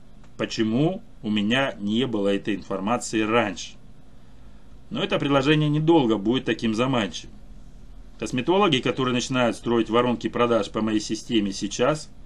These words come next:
уже вовсю снимают сливки. Ведь для нашего рынка такая методика – это новинка.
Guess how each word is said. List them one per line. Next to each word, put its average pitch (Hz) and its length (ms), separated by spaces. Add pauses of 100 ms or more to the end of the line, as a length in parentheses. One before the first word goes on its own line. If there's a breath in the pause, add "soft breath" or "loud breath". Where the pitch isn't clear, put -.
(400 soft breath)
уже 139 280
вовсю 127 500
снимают 113 520
сливки. - 460 (800 soft breath)
Ведь 151 140
для 147 160
нашего 147 400
рынка 143 340
такая 117 380
методика – 117 600 (280)
это 120 120
новинка. 110 520